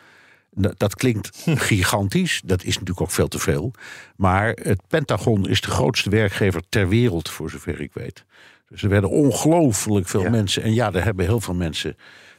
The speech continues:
Speaker 1: eh, toegang tot, eh, de gegevens van de zaak, zal ik maar zeggen. Eh,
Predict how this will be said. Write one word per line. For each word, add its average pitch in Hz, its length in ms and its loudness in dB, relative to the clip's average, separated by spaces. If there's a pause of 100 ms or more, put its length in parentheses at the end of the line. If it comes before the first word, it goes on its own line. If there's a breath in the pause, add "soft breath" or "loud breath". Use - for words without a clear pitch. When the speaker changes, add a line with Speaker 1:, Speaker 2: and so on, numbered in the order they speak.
(120 loud breath)
Speaker 1:
eh, 87 120 -4 (240)
toegang 92 500 -2
tot, - 320 -2
eh, 98 120 -8 (320)
de - 160 -10
gegevens 78 640 0
van 73 180 0
de 76 80 0
zaak, - 320 -2
zal 185 200 0
ik 135 80 -2
maar 131 120 4
zeggen. - 320 0 (720 loud breath)
Eh, 78 360 0